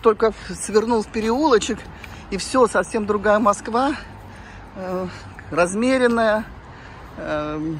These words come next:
нешумная, московские дворики, тихие, уютные. Так и здесь, только чуть ушёл с шумной дороги,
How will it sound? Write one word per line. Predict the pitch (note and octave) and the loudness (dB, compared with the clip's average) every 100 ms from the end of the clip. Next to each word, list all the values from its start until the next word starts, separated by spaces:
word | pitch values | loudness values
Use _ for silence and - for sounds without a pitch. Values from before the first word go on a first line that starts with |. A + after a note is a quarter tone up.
| - - - | -10 -16 -2
нешумная, | G#3 G#3 - C4 C4+ B3+ A#3 A3+ A3+ A#3+ - - - - | 0 0 0 0 2 2 4 4 2 -2 -10 -18 -20 -18
московские | G3+ F3+ G3 - G#3+ - - G3 | -8 -2 -2 2 0 0 -4 -4
дворики, | F#3 B3 C4+ B3+ - A#3+ A3 G#3+ - - - | -2 2 4 2 0 2 2 0 -10 -14 -6
тихие, | A3+ - A3 A3 | -4 -4 -2 -2
уютные. | A3 G3+ G#3+ G3 A3 G#3 G3+ - - - - - - - G#3 | 0 0 -2 0 -2 0 -2 -6 -16 -20 -18 -18 -18 -16 0
Так | A#3 B3 | 0 2
и | A3 | -2
здесь, | F#3+ G#3 G3 - - - | 0 2 2 0 -10 2
только | A3 A3+ G#3+ G3 | 4 4 2 0
чуть | A3 - - - - - - - - | -2 -6 -10 -16 -18 -16 -16 -16 -10
ушёл | G3+ F#3+ A#3+ G#3+ F#3+ - - - - - - | -4 -2 4 4 4 -4 -14 -16 -16 -16 -14
с | - - - - - - - - | -12 -12 -12 -14 -16 -12 -6 0
шумной | A3 G3+ F#3 | 2 2 2
дороги, | F#3 F#3+ C#4 C#4 C4+ | 4 4 4 2 0